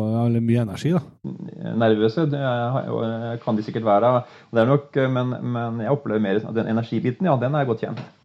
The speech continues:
Speaker 2: Det er veldig, det var derfor jeg ikke f-, fikk det før jeg fikk det heller, for det at, eh, det er mye energi. Det er jo jakthunder, dette her.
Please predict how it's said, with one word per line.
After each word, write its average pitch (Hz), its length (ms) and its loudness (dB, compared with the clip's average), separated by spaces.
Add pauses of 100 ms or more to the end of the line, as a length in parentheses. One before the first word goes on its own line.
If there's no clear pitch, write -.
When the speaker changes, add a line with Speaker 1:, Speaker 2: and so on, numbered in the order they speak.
(560)
Speaker 2:
Det - 80 -2
er 117 120 4
veldig, 107 320 2
det 117 80 2
var 120 120 6
derfor 110 200 4
jeg - 60 -2
ikke 117 180 -2
f-, 113 320 -10
fikk 110 160 -6
det 123 120 0
før 107 120 4
jeg 107 400 0
fikk 104 160 -8
det 113 80 0
heller, 120 240 -2
for 127 100 -6
det 113 140 -2
at, 113 160 -6
eh, 110 160 0 (160)
det - 80 -2
er 98 160 0
mye 104 240 -2
energi. 101 240 -6
Det 98 80 2
er 131 80 2
jo 120 80 2
jakthunder, 117 400 -2
dette 131 160 -4
her. - 80 -8